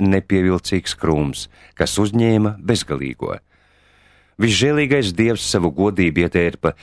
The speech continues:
visvienkāršākajā līdzībā, lai Mūzes to uzlūkojot,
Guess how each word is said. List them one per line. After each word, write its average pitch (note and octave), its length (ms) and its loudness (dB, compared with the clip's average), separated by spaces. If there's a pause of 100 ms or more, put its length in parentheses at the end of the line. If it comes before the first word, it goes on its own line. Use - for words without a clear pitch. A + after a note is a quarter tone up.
(140)
visvienkāršākajā A#2+ 960 0
līdzībā, D#2+ 680 -2 (280)
lai D#2 160 0
Mūzes G2 640 0
to E2 160 0
uzlūkojot, C2 720 -6